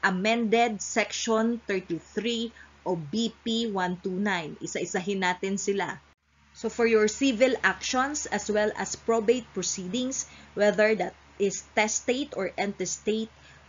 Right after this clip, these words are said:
including the grant of provisional remedies in proper cases, you determine the value.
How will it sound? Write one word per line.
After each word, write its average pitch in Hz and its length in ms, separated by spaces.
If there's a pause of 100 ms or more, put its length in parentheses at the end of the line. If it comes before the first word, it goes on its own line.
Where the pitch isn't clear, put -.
including 247 640
the 196 80
grant 220 480
of 196 160
provisional 233 640
remedies 180 720
in 175 240
proper 214 400
cases, 220 680 (440)
you 262 400
determine 233 1040
the 220 400
value. 175 640